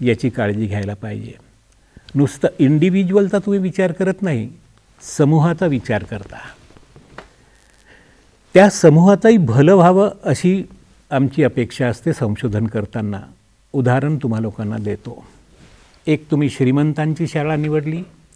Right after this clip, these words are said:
दुसरी गरिबांची शाळा निवडली आणि दोन्ही शाळांमध्ये तुम्ही इंटेलिजन्सचं मापन केलं, बुद्धिमत्तेचं. तुम्हाला असं दिसतं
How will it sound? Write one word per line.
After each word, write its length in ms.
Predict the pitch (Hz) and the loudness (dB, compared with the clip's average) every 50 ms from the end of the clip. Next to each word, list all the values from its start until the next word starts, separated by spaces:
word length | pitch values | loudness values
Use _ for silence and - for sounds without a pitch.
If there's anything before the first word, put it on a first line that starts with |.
| _ _ _ _ _ _ _ _ - | _ _ _ _ _ _ _ _ -4
दुसरी 320 | 123 131 - - 139 147 | -4 -2 -2 -2 -2 0
गरिबांची 560 | 131 135 143 156 151 147 143 139 135 147 143 | 0 2 2 2 0 0 -2 -4 -4 -4 -6
शाळा 240 | - - 104 104 104 | -4 -4 -4 -4 -4
निवडली 480 | 101 104 101 104 107 104 107 107 - - - _ _ _ _ _ _ _ _ _ _ _ _ _ _ _ _ _ _ _ - _ _ _ _ _ _ - | -6 -6 -6 -8 -8 -10 -12 -16 -16 -18 -20 _ _ _ _ _ _ _ _ _ _ _ _ _ _ _ _ _ _ _ -20 _ _ _ _ _ _ -2
आणि 180 | 151 160 175 | 0 0 2
दोन्ही 440 | 156 131 123 143 147 156 175 220 233 | 0 2 4 6 6 6 6 4 4
शाळांमध्ये 640 | 208 - 220 202 196 196 190 190 185 175 147 135 175 | 2 0 0 0 0 0 0 0 0 0 0 0 -2
तुम्ही 580 | 165 - 156 131 131 143 170 135 110 117 160 220 - _ _ _ _ _ _ _ _ _ _ _ _ _ _ _ _ _ - - | 0 0 0 2 2 2 0 0 0 -2 -6 -10 -16 _ _ _ _ _ _ _ _ _ _ _ _ _ _ _ _ _ -2 4
इंटेलिजन्सचं 920 | 156 143 151 151 147 143 185 190 202 196 180 196 196 180 - - - 196 | 4 6 6 6 4 4 4 4 4 2 2 2 2 0 -2 -2 -2 -2
मापन 440 | 175 170 139 117 - 120 117 120 131 | 0 0 -2 -2 -4 -4 -4 -2 -4
केलं, 320 | - - 131 101 85 - - - - - _ _ _ _ _ _ _ _ _ _ _ _ _ _ _ _ _ _ _ _ _ _ _ _ - - | -2 -2 -2 -2 -4 -6 -12 -20 -20 -20 _ _ _ _ _ _ _ _ _ _ _ _ _ _ _ _ _ _ _ _ _ _ _ _ -6 0
बुद्धिमत्तेचं. 800 | 120 131 120 104 113 127 117 101 - - - - - - - - - - - - _ _ _ _ _ _ _ _ - _ _ - _ _ - - - - - _ _ _ - | 0 2 2 2 2 2 2 2 -2 -4 -10 -12 -12 -12 -14 -16 -18 -18 -20 -20 _ _ _ _ _ _ _ _ -20 _ _ -20 _ _ -20 -20 -20 -20 -20 _ _ _ 2
तुम्हाला 300 | 143 143 180 208 226 226 | 4 6 6 6 6 6
असं 200 | 220 - - 220 | 4 4 4 2
दिसतं 520 | 196 196 196 196 - - - 196 190 202 | 4 2 0 -2 -4 -2 0 0 0 0